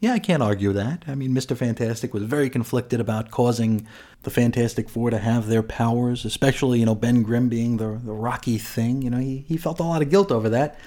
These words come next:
And, of course, Spider-Man's entire gimmick is predicated on guilt, right? The whole with great power deal. Uh, he likes the X-Men in their blue and gold uniforms.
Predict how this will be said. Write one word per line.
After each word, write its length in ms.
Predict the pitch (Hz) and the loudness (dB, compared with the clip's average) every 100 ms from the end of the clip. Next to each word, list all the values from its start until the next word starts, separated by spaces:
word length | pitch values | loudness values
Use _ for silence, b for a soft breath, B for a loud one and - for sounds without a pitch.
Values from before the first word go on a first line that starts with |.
| B B B | B B B
And, 100 | 214 | 2
of 100 | 151 | 4
course, 160 | 110 101 | 2 0
Spider-Man's 580 | - 117 120 101 95 92 | -2 0 0 0 -2 -6
entire 400 | 90 101 92 92 | -4 -2 -2 -4
gimmick 280 | 92 92 | -6 -6
is 100 | 92 | -8
predicated 580 | - 107 107 92 87 87 - - | 0 0 2 -2 -10 -12 -20 -10
on 220 | 101 95 | -6 -6
guilt, 380 | 90 92 90 - | -6 -10 -10 -10
right? 160 | 101 107 | -10 -8
The 100 | 95 | -4
whole 220 | 98 98 | -4 -4
with 200 | 104 104 | -6 -6
great 240 | 101 101 | -8 -8
power 340 | - 104 95 90 | -8 -8 -6 -8
deal. 320 | 92 87 - B B B B B B B | -10 -12 -14 B B B B B B B
Uh, 140 | 139 | -2
he 140 | 123 185 | 2 2
likes 220 | 190 - | 2 2
the 140 | 175 | 0
X-Men 280 | 165 175 165 | 2 2 2
in 80 | 151 | 2
their 100 | 143 | 0
blue 260 | 131 135 | -2 0
and 100 | 131 | 0
gold 240 | 123 113 107 | 2 2 0
uniforms. 640 | 92 85 - - - | -4 -6 -12 -16 -20